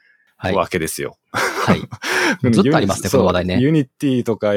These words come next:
Speaker 1: アンリアルでこれだけのものができるっていう風なニュースが出たりすると、やっぱりクライアントはそれが一般的なものだっていう認識をするから、じゃあそういう中でWebGLでできないんですかっ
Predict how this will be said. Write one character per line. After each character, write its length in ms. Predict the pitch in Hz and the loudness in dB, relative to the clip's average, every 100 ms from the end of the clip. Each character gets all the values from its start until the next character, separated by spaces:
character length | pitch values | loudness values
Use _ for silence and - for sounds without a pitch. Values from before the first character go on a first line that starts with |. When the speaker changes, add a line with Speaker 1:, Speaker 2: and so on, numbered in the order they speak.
| 107 | 0
Speaker 1:
ア 140 | 123 123 | 0 0
ン 180 | 127 | 0
リ 120 | 131 131 | 0 0
ア 80 | |
ル 320 | 107 98 92 90 | 0 0 0 0
で 160 | 101 | -2
こ 180 | - 107 | -2 -4
れ 80 | 117 | -2
だ 120 | 117 | -2
け 120 | 123 | 0
の 100 | 113 | 0
も 120 | 113 | 0
の 100 | 113 | 0
が 100 | 107 | 0
で 100 | 92 | -2
き 140 | 90 104 | -2 -2
る 160 | 82 - _ _ | -2 -8 _ _
っ 20 | |
て 80 | 95 | -4
い 40 | |
う 20 | |
風 120 | 95 | 0
な 360 | 90 87 82 78 101 | 0 0 -2 -6 -4
ニ 100 | 98 | -4
ュ 40 | |
ー 20 | |
ス 120 | - | -2
が 100 | 82 | -4
出 140 | 80 95 | -2 -2
た 100 | 87 | -4
り 80 | - | -4
す 140 | 80 | -8
る 100 | 78 | -4
と、 220 | 123 113 | 0 2
や 80 | 110 | 2
っ 20 | |
ぱ 120 | - | 0
り 60 | 127 | -2
ク 120 | - | 0
ラ 100 | 180 | 0
イ 60 | 185 | 2
ア 80 | 185 | 0
ン 60 | |
ト 80 | 180 | 0
は 60 | 151 | -2
そ 140 | 165 | 0
れ 100 | 175 | 0
が 180 | 170 156 | 0 -2
一 120 | 143 - | -6 -4
般 160 | - 151 | -2 -2
的 200 | 151 147 | -2 0
な 100 | 135 | 2
も 140 | 120 | 2
の 80 | 135 | 2
だ 100 | 104 | 0
っ 100 | 76 | -2
て 100 | 76 | -6
い 40 | 76 | -8
う 40 | |
認 100 | 80 | -8
識 160 | - 78 | -8 -12
を 20 | |
す 140 | - | -12
る 120 | 73 | -14
か 180 | - - | -14 -8
ら、 320 | - 131 98 - _ _ _ | -2 -2 -2 -10 _ _ _
じ 80 | 101 | -6
ゃ 20 | |
あ 20 | |
そ 120 | - | -2
う 40 | 151 | 0
い 40 | |
う 20 | |
中 240 | 160 160 82 | 0 -2 -2
で 400 | 87 85 71 - - - - | 0 0 -2 -8 -20 -20 -6
WebGL 400 | 92 117 156 123 | -4 0 -2 0
で 140 | 87 | -4
で 80 | 82 | -4
き 120 | - | -2
な 120 | 151 117 | 0 0
い 40 | |
ん 20 | |
で 80 | 78 | -2
す 100 | - | -8
か 140 | 80 | -8
っ 80 | 104 | -8